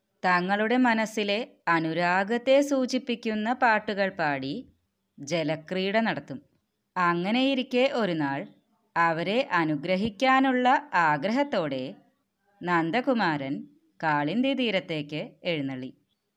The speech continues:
ഭഗവാൻ ചങ്ങാതിമാരോടുകൂടി വന്നു എന്നാണ് ഭാഗവതത്തിൽ പറയുന്നത്. ധ്രുവൻ മുതലായ ഭക്തന്മാർക്ക് കൂടി ഭഗവാൻ ഇത്ര വേഗത്തിൽ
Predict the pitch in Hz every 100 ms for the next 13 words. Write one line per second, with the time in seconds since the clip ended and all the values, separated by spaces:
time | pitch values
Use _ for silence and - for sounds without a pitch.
0 | - 143 160 170 165 175 175 247 294 -
1 | - 190 170 165 170 180 220 247 254 254
2 | 269 294 277 277 285 247 233 233 277 240
3 | 233 202 175 220 - - 147 165 147 135
4 | 190 202 208 240 202 147 139 127 - _
5 | _ _ _ _ _ - 151 180 170 156
6 | 185 240 254 247 254 254 247 220 156 -
7 | 156 180 196 226 180 127 127 - _ _
8 | _ - 147 165 147 185 143 131 147 _
9 | _ - 156 147 - - 262 277 254 233
10 | 208 214 220 220